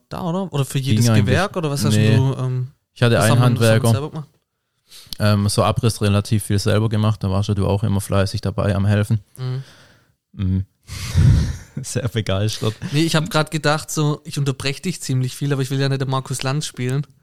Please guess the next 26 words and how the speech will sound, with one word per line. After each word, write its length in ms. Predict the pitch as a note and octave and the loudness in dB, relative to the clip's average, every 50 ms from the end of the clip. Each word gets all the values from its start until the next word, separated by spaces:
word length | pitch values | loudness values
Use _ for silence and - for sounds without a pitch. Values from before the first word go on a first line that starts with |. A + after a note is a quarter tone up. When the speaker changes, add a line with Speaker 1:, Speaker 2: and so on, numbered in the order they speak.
| _ | _
Speaker 2:
Ah. 140 | _ - B2+ B2 A2 - - - - | _ 0 2 2 2 2 0 0 -4
Speaker 1:
Also 160 | C3 C3+ D3+ | -2 0 0
ich 80 | D3 C#3+ | 0 2
will 140 | D3 C#3+ | 0 0
dich 100 | C#3 C#3+ | 2 0
ein 40 | F3 | 0
bisschen 220 | - C#3+ - C#3 B2+ | 0 0 -2 -4 -4
sprechen 320 | - - D3 C#3+ C#3 D3 | -4 -4 -4 -2 -2 0
lassen, 220 | C3 C3 B2+ C3+ | -2 -2 -4 -6
deshalb 200 | C#3 B2+ - C3 | -8 -8 -8 -10
sag 200 | - - C3 B2 | -8 -8 -10 -12
ich, 80 | - - | -12 -12
mhm. 260 | B2+ A#2+ A#2 A#2 B2 - _ _ _ _ _ _ _ _ - - - - | -10 -10 -10 -10 -12 -16 _ _ _ _ _ _ _ _ -20 -14 -6 0
Speaker 2:
Er 80 | A#2+ A#2+ | 0 2
hat 60 | C3 | 4
ja 100 | D3+ C3 | 4 4
auch 80 | A#2+ | 4
einen 100 | C3+ D3 | 2 2
Podcast, 480 | C#3+ - C#3 A#2+ - - G#2+ G2+ F#2+ - | 2 0 0 0 2 0 0 0 0 0
Markus 320 | G#2 G2 G2+ - G#2 G2 | 0 -2 0 0 -2 -2
Lanz. 280 | - G2+ F#2 F#2+ F#2 - _ _ _ - | -2 -2 -4 -4 -4 -8 _ _ _ -6
Speaker 1:
Ja, 120 | C3+ C3+ | -6 -6
angeblich 520 | C3+ - C3+ B2+ - C3+ B2+ B2+ E3 D#3+ - | -6 -6 -8 -8 -8 -8 -8 -6 -8 -8 -6
sogar 240 | - D3+ C3+ C3+ C3 | -6 -6 -6 -6 -6
gut. 260 | B2+ B2+ C#3 D3 - B2 | -6 -8 -10 -6 -2 0
Speaker 2:
Ja. 220 | G#2+ G2+ - - | 2 2 2 0